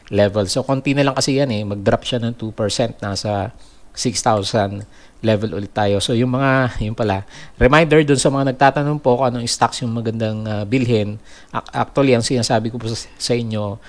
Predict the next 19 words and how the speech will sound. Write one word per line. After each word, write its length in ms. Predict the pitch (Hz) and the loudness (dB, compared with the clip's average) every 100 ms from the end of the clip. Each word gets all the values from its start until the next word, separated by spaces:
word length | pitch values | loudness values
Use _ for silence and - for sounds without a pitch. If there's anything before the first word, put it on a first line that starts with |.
| - | -16
sa 240 | - 147 151 | 4 6 8
ngayon, 240 | 151 143 | 6 4
hindi 240 | 143 139 | 2 2
pa 140 | 139 139 | 2 2
magandang 420 | 131 127 123 123 | 0 -2 -2 0
bumili 380 | 120 120 117 117 | 0 0 2 0
dito 180 | 113 117 | -2 -4
sa 220 | 113 107 | -4 -4
ating 160 | 107 | -4
market 400 | 110 104 104 98 | -6 -6 -4 -6
kasi 340 | - - 113 101 | -6 -6 -6 -6
kita 240 | 117 117 | -4 -2
nyo 160 | 113 120 | -2 -2
naman, 380 | 113 101 101 107 - - _ | -2 -4 -6 -10 -20 -20 _
R 220 | 107 117 | 2 2
S 100 | - | 2
I, 220 | 143 110 | 0 0
mac 260 | 107 117 - 110 | 0 -2 -4 -4
D, 320 | 98 98 | -4 -4